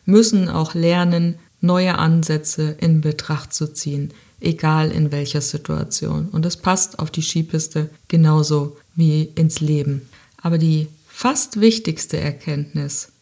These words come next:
die kommt jetzt. Du musst nach vorne schauen, egal was passiert. Wenn du beim Boarden auf deine Füße schaust, wird's dich hinlegen.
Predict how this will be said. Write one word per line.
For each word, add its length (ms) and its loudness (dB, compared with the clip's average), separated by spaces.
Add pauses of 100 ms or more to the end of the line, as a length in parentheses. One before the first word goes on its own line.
(240)
die 80 -6
kommt 340 -2
jetzt. 460 -8 (200)
Du 120 0
musst 500 2
nach 140 2
vorne 380 2
schauen, 420 -6 (400)
egal 720 0 (240)
was 400 0
passiert. 760 -2 (340)
Wenn 200 6
du 160 8
beim 240 4
Boarden 400 2
auf 180 -6
deine 220 0
Füße 340 -2
schaust, 600 0
wird's 240 0
dich 180 -4
hinlegen. 580 0